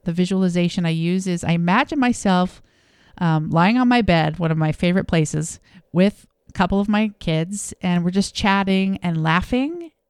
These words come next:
and knowing in the background that I have some assistants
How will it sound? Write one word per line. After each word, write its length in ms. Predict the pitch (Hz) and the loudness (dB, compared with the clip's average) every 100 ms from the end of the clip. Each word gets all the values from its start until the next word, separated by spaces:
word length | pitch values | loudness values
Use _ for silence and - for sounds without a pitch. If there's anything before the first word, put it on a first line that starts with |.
| _ _ | _ _
and 220 | - 185 185 | 0 2 4
knowing 300 | 208 240 226 | 2 2 0
in 100 | 202 | 0
the 60 | |
background 500 | 180 165 - 170 165 | 0 0 0 -2 0
that 160 | 160 151 | 0 0
I 100 | 160 | 0
have 380 | 160 156 151 - | 0 0 -2 -4
some 400 | - 156 156 - | -2 0 -2 -2
assistants 800 | 165 - 254 - 180 165 - - | -4 0 -2 0 -2 -2 -4 -12